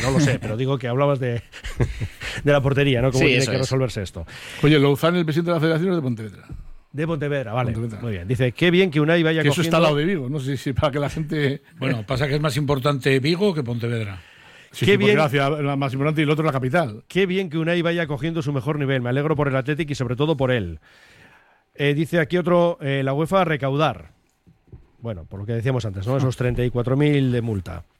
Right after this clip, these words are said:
Speaker 1: Otro dice, por no perder a Julen, a ver si perdemos al nombrado según mejor, segundo mejor portero del mundo. Todos los equipos top tienen dos buenos porteros, pero tienes que elegir. La multa por lo que pasó fuera del campo la tendría que pagar el responsable del dispositivo de la Archancha, que fue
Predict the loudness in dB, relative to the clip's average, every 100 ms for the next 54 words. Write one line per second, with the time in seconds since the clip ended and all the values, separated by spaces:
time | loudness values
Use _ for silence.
0 | _ _ _ _ -20 -20 -20 -20 -18 -18
1 | -6 0 4 6 4 2 2 4 4 2
2 | -4 _ -4 -2 0 0 2 2 2 2
3 | 2 0 -2 -4 -4 -2 0 0 2 0
4 | 0 2 2 0 -2 -2 -2 -2 0 0
5 | -2 -6 _ -2 0 0 -4 -6 -4 -4
6 | -2 0 0 0 -2 0 0 2 0 0
7 | 0 0 0 0 0 2 0 0 -2 -2
8 | -4 0 2 0 -2 _ -8 -4 -2 -2
9 | -2 -6 -6 -8 -14 -20 -20 -20 -20 -20
10 | -18 -18 -8 2 4 6 4 4 4 4
11 | 2 2 0 -2 0 0 0 0 0 0
12 | 0 0 -2 -2 -2 0 0 0 -2 -2
13 | -2 0 0 2 0 -2 -4 -4 -2 0
14 | 2 0 0 -2 -2 -6 -2 -2 -2